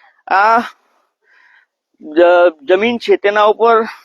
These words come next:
આ દબાણ, અમ, હતું, મતલબ ગૌચરણ. તો અહીંયા પર આ મગફળીનો પાક છે અને આ મગફળીના પાકની અંદર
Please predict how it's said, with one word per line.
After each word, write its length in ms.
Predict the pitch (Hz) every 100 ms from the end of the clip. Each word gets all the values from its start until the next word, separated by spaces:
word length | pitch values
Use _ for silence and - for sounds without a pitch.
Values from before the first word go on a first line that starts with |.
| _ -
આ 80 | 147
દબાણ, 340 | 165 180 214
અમ, 640 | 214 202 160 160 170 170 160
હતું, 240 | 180 240 208
મતલબ 200 | 202 190
ગૌચરણ. 440 | 185 190 208 202 208
તો 360 | 214 220 233 - _ _ _ _
અહીંયા 300 | - 190 240
પર 260 | 240 180 151 _ _ _ _ -
આ 60 |
મગફળીનો 580 | 185 185 - 208 226 226
પાક 240 | - 214 208
છે 260 | - 233
અને 120 | 214
આ 60 | 196
મગફળીના 580 | 190 - - 233 240 233
પાકની 400 | 220 214 220 196
અંદર 340 | 196 160 123